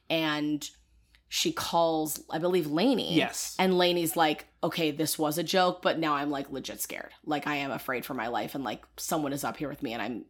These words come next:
Speaker 1: and I'm being hurt."
Speaker 2: And she does immediately get killed.
Speaker 1: Yeah, yeah,
Speaker 2: She,
Speaker 1: she
Speaker 2: uh,
Speaker 1: lands in the pool.
Speaker 2: I think she gets her throat slit.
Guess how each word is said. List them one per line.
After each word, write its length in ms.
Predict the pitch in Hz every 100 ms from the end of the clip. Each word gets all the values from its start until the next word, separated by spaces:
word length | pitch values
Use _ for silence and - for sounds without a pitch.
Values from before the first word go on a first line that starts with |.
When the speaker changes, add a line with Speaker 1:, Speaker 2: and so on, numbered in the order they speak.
| -
Speaker 1:
and 80 | 147
I'm 140 | 139
being 220 | 147 107
hurt." 320 | - - - -
Speaker 2:
And 100 | 190
she 80 | 277
does 140 | 269
immediately 400 | 226 190 175 147
get 180 | 131 127
killed. 260 | 131 104 98
Speaker 1:
Yeah, 180 | 160 170
yeah, 140 | 156
Speaker 2:
She, 100 | 147
Speaker 1:
she 100 | 156
Speaker 2:
uh, 100 | 143
Speaker 1:
lands 340 | 190 190 208 202
in 80 | 190
the 80 | 190
pool. 500 | - 175 147 139 120
Speaker 2:
I 60 |
think 140 | 170 233
she 120 | 302
gets 160 | 311 302
her 80 |
throat 300 | 240 180 185
slit. 460 | 180 160 143 139